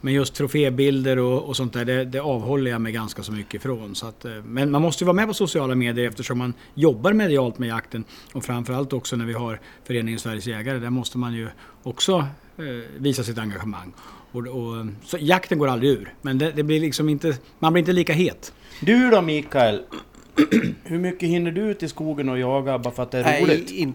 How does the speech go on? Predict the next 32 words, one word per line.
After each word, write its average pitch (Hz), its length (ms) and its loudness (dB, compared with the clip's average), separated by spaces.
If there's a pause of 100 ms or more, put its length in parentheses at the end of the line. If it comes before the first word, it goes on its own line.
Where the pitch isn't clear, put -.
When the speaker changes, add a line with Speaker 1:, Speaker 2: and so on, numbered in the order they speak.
Speaker 3:
inte 139 360 0
så 127 120 -2
mycket. 123 300 -6 (340)
Faktiskt - 400 -2
så. 92 140 -6
Men, 143 240 0
men 156 220 -2
grejen 156 400 2
är 156 60 2
ju 143 140 4
också 135 320 -2
det 143 100 0
här 131 100 2
med, 120 320 -2
med 127 360 -2
att 120 200 -6
göra 123 260 2
jaktfilm 127 880 -6
och, 107 160 -12 (300)
och, - 300 -6 (260)
eh, 110 260 -6 (420)
filma 120 460 0 (240)
jakt. - 560 -6 (400)
Det 147 160 4
är 104 120 0
ju 139 120 2
samma 120 360 -2
sak 95 300 -6
som 110 200 -10
att 98 200 -10
jaga 101 280 -4
själv. 117 200 -6